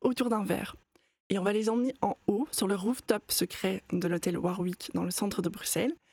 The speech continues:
Et on va leur dire maintenant, voilà, avec qui vous avez matché. Et avec une petite coupe de bulles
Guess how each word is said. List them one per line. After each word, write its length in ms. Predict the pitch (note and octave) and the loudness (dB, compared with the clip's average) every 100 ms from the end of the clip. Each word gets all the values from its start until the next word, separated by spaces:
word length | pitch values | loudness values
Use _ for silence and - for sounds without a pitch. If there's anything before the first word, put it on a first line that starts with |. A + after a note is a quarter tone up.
| _ | _
Et 100 | F#3+ | -2
on 60 | F#3+ | 0
va 80 | F3+ | 0
leur 220 | F3+ F#3 | 0 -2
dire 300 | F#3+ - A#3 | -4 0 0
maintenant, 300 | G#3 F#3+ A#3 | 2 0 0
voilà, 300 | G#3+ F3+ - _ _ | 0 -2 -4 _ _
avec 220 | - F#3 | -2 0
qui 160 | - - | -2 0
vous 120 | A#3 | 2
avez 160 | G#3 F#3 | 2 2
matché. 400 | F3+ F3+ - - A3+ - _ _ - | 0 0 -2 -4 -6 -12 _ _ -2
Et 100 | F#3 | 0
avec 300 | F#3 F3+ - | 0 0 0
une 80 | |
petite 180 | F3+ - | -2 -2
coupe 180 | - G#3+ | 0 0
de 120 | F#3 | 2
bulles 400 | F3 F#3 G#3+ A#3+ | 0 0 0 -2